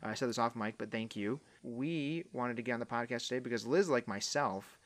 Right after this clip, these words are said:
is a horror movie fanatic, and I didn't really know that. We went to school together, and we didn't really talk about that until we graduated, which I,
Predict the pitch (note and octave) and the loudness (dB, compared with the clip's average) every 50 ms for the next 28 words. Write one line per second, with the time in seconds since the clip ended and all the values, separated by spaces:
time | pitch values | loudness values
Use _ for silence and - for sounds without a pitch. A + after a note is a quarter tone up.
0 | - - - - - - - - A2+ A2 A2 G#2+ G#2+ G#2+ - - - - - G#2+ | -20 -20 -20 -20 -20 -12 -4 -2 0 2 2 2 2 0 -2 -4 -6 -6 -2 -2
1 | G#2 G#2 G2+ G2+ G2+ G#2+ - - _ _ _ _ _ _ - - - C3 C#3 D#3+ | 0 0 0 0 0 -2 -4 -6 _ _ _ _ _ _ -20 -8 -2 0 2 2
2 | E3+ D3 B2 A2+ A2 G#2 - - - A2+ A2 A2+ C3 B2+ F#2+ F#2 F#2+ G#2+ - - | 2 2 2 0 -2 -2 -4 -4 -6 -2 0 2 2 2 2 0 -2 -4 -4 -8
3 | - C3 B2 B2 F#3 B3 C#4+ C4 A3+ G3 D3+ C3+ A#2+ A#2+ D3 D#3+ C#3 A2 G2+ G#2+ | -4 0 2 2 4 2 2 2 2 2 2 2 2 2 4 4 4 2 2 2
4 | B2 G3 A#3+ A3+ F#3+ F3+ - - D#3 E3 E3 C3+ B2 A2+ A2 G#2 G2 G#2 G2+ A2+ | 0 0 0 0 -2 -2 -2 0 2 2 2 2 2 0 0 0 0 -2 -2 -2
5 | A2+ A2+ A#2+ D#3 G#3+ A#3 D#4 E4+ D#4+ C#4+ C4 A#3+ - - B2 C#3 - D3+ D#3 D#3 | -4 -4 -2 -2 -2 -2 -2 -2 -2 -2 -4 -4 -2 0 0 0 0 -2 -2 -2
6 | D#3+ D#3+ - D#3+ D#3+ E3 D#3+ - - A2+ A2 G#2 - - - B2 A#2 A#2+ A#2+ A#2 | -2 0 0 0 0 0 -2 -4 -6 -8 -6 -6 -6 -4 -2 0 0 2 0 0
7 | A2+ A#2+ A#2 A2+ A2 G#2 - - F#2+ G2 G2+ G#2+ D#3 E3 F3 F#3 G3 G3+ F#3+ C#3+ | 0 0 0 -2 -2 -4 -6 -6 -4 -4 -4 -2 0 0 0 0 0 -2 -2 -4
8 | C3 - B2 | -2 -2 -4